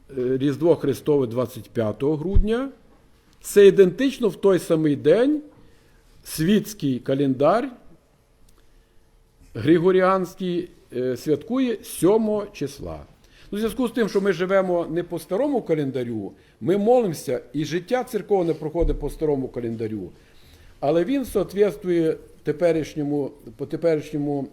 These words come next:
світському календарю сьомого січня. Тому ми святкуємо так, як святкує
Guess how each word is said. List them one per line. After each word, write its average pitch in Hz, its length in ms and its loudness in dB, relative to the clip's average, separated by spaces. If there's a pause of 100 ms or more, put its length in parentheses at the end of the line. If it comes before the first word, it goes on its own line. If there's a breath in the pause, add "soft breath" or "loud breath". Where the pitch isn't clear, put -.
світському 233 460 -8
календарю 247 680 -2 (880 soft breath)
сьомого 202 680 0
січня. 98 520 -14 (580)
Тому 208 200 2
ми 233 120 2
святкуємо 196 560 -2
так, 214 560 0 (520)
як 160 220 0
святкує 226 760 -2